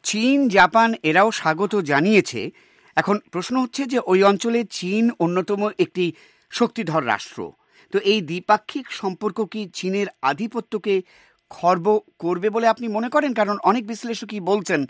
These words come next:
যে চীন হয়তো খানিকটা, আহ, শঙ্কায় আছে, আহ, খানিকটা, আহ, অসন্তুষ্ট বটে, যদিও বলছে যে, আহ, এই দুই কোরিয়ার মিলনকে সে স্বাগত জানাচ্ছে। আপনি কি মনে করেন আঞ্চলিক রাজনীতির দৃষ্টিভঙ্গি থেকে?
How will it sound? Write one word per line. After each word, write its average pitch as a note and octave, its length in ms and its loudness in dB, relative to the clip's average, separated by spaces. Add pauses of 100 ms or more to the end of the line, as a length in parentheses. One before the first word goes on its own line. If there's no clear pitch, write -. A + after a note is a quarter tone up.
(320)
যে E3+ 120 2
চীন G#3+ 420 -2
হয়তো G3 420 -2 (420)
খানিকটা, A#3 680 2 (360)
আহ, D#3+ 260 6
শঙ্কায় F3+ 580 2
আছে, D3+ 400 2 (420)
আহ, C#3+ 200 0
খানিকটা, D#3 600 2 (280)
আহ, C#3+ 220 2 (100)
অসন্তুষ্ট G3+ 600 -4
বটে, C#3 440 0
যদিও E3+ 340 0
বলছে F#3 360 -2
যে, D3+ 240 -2 (340)
আহ, C3+ 220 2 (120)
এই D3 220 0
দুই C#3+ 220 -4
কোরিয়ার C#3 400 -2
মিলনকে C3 580 -4
সে C#3 160 -8
স্বাগত C3+ 420 0
জানাচ্ছে। F2 440 -12
আপনি E3 260 -2
কি E3 140 -2
মনে C#3 180 0
করেন B2+ 300 -2
আঞ্চলিক D#3 500 -4
রাজনীতির A#2 460 -2
দৃষ্টিভঙ্গি G#2 480 -12
থেকে? - 220 -20